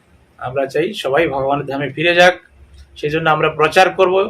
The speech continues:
বেশি বেশি করে শেয়ার করব, বেশি বেশি মানুষকে জানাবো যেন সবাই যেন এই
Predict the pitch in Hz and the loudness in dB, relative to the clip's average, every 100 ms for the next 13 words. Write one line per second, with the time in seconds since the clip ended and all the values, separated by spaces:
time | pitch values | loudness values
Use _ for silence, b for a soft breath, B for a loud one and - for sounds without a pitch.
0 | - _ _ _ _ 160 165 190 165 180 | -6 _ _ _ _ -4 2 4 4 2
1 | 180 170 170 180 175 196 185 202 214 _ | 0 0 4 4 4 -2 -2 -2 -6 _
2 | _ - 175 180 185 180 175 165 160 160 | _ -4 -2 4 2 2 0 -2 -2 -4
3 | 156 156 170 185 220 - _ _ - _ | 0 0 0 -2 -4 -12 _ _ -20 _
4 | 135 139 180 - 139 160 180 175 170 | -8 -4 -4 -4 2 2 2 -2 -4